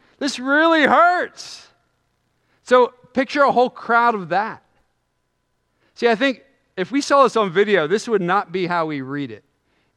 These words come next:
It would be messy and smelly and loud. And Jesus looks out and he sees us and he has compassion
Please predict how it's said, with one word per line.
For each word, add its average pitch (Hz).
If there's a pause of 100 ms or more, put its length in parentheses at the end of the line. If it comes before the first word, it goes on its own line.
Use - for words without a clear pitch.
It 226
would 226
be 180
messy 214 (400)
and 135
smelly 220 (420)
and 135
loud. 202 (1120)
And 147
Jesus 170
looks 165
out 156
and 135
he 131
sees 185
us - (460)
and 127
he 135
has 135
compassion 117